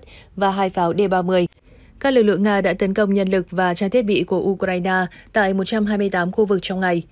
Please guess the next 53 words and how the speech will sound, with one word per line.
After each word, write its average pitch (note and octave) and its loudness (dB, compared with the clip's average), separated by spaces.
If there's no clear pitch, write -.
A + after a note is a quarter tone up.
Một A#3 2
trạm G3+ 0
chỉ F#3+ 0
huy G3+ 2
và F3+ 0
quan F#3+ -2
sát A#3+ -2
của F#3+ 0
Lữ F3 2
đoàn G3 0
Cơ G3 0
giới F3+ 0
sáu F3+ -4
mươi G#3+ 2
bảy F#3+ 2
Ukraine F#3 0
đã G3 0
bị F#3 0
phá F3+ -2
hủy F#3+ 0
gần F3+ 0
Lugansk. F#3+ -2
Lực A#3 2
lượng G#3 2
phòng G#3 0
không G#3+ 0
Nga G3+ 2
đã F#3 0
đánh F#3+ 0
chặn F#3 -2
ba F#3+ 2
quả F#3 -2
bom F3+ 0
dẫn F#3+ 0
đường G3 2
Jidam F#3+ 0
và G#3 2
một G3 0
quả F3+ 2
đạn F3 -2
phóng F#3 -4
từ A3 0
hệ G3 -2
thống F#3 -2
himas G3 0
của D#3+ -2
Ukraine. F3 0
Hai G#3 -2
mươi G3 0
bảy F#3 2
U G3+ 2
A F#3+ 2
V F#3 -2